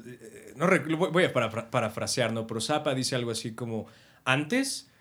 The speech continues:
los ejecutivos eran como señores gordos que no tenían idea y de-,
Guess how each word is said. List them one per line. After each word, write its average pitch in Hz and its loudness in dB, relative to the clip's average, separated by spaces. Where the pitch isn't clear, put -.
los 127 -2
ejecutivos 214 2
eran 165 4
como 127 -2
señores 147 2
gordos 143 4
que 123 -6
no 113 -2
tenían 127 0
idea 117 2
y 120 -2
de-, 120 -2